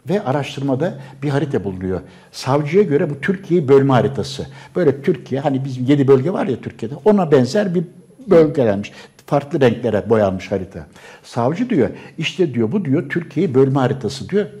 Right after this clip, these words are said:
Osman Kavala da bu Türkiye'yi bölmeye çalışıyor. O harita ne miymiş?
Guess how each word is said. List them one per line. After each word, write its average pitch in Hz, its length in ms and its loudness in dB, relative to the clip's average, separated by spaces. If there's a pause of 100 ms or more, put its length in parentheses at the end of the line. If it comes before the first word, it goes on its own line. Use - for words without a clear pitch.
(140)
Osman 127 320 -6
Kavala 127 280 -2
da 214 100 -2
bu 139 120 -14
Türkiye'yi - 360 -4
bölmeye 113 280 2
çalışıyor. 87 500 -8 (440)
O 175 80 2
harita 214 260 4
ne 151 140 4
miymiş? 113 600 0